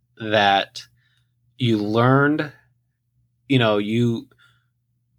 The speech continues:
learning all those different characters and how they function, did you, like, leave the game thinking, like, "Okay, so that character in the game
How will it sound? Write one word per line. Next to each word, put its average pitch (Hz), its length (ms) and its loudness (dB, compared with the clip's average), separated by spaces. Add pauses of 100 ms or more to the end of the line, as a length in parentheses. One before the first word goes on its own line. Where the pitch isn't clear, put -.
(480)
learning 165 420 4
all 135 240 4
those 127 300 2
different 117 340 0
characters 113 600 0
and 110 100 -2
how 110 220 2
they 107 200 2
function, 127 760 -2
did 113 320 0
you, 113 380 -4
like, 101 340 -4 (640)
leave 117 480 0
the 113 80 0
game 107 400 0
thinking, 110 420 -2
like, 104 380 -4 (260)
"Okay, 123 340 0
so 104 420 2
that 120 360 -2
character 123 400 -2
in 120 100 0
the 107 100 -2
game 107 460 -2